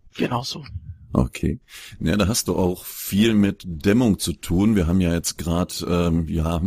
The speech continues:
Speaker 2: das Thema C O zwei Reduzierung ganz groß auf der Fahne und können mit unseren Dämmsystemen auch den Kunden und auch den Endverbraucher mit unterstützen. Was für Möglichkeiten gibt es denn, so eine Fassade zu dämmen?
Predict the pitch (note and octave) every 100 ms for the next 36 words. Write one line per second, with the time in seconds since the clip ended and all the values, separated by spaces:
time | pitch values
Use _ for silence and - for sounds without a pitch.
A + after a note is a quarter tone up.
0 | G#2 _ F#2 - - G2 F2+ E2+ - F#2+
1 | E2+ - D#2+ F2 G2 F#2+ F2+ G#2 G2 F#2+
2 | F#2 D2+ F2 F#2 - E2+ F#2+ - E2+ F2+
3 | E2 D#2+ D#2 G#2 G#2 F2+ F2+ F2 D#2 -
4 | F2 G2+ F#2 - F#2 E2 E2+ E2+ E2 E2+
5 | E2+ D#2+ D#2+ E2 G#2 F2+ - - F2 F2+
6 | G2+ F#2+ F2+ F2 F2 F2 - F2+ F2 E2+
7 | F#2 G2+ F#2 E2+ E2+ D2+ F2 F2 - -
8 | - E2 F2 D#2+ E2 - _ _ - G#2+
9 | - D#2 D2+ D2+ D#2+ E2 F2 D#2+ E2 E2
10 | F2+ F2+ - A#2+ - - - - - -
11 | - D#2 - F2 F2 G#2 - A2 - F2+
12 | F#2 G2+ F#2+ - - - - F2 D#2 D2+
13 | D2+ D2+ - - B1+ D2 - D#2+ C2+ B1+
14 | A#1 C2+ E2 -